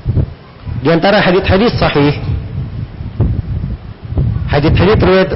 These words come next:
Bukhari dan Muslim lebih ditinggikan, lebih didahulukan. Kenapa? Ya, karena ulama menerima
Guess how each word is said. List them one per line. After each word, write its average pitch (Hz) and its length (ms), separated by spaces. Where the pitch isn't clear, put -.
Bukhari 180 320
dan 165 160
Muslim 196 400
lebih 185 360
ditinggikan, 156 760
lebih 147 320
didahulukan. 131 560
Kenapa? 190 680
Ya, 95 220
karena 196 680
ulama 185 380
menerima 180 580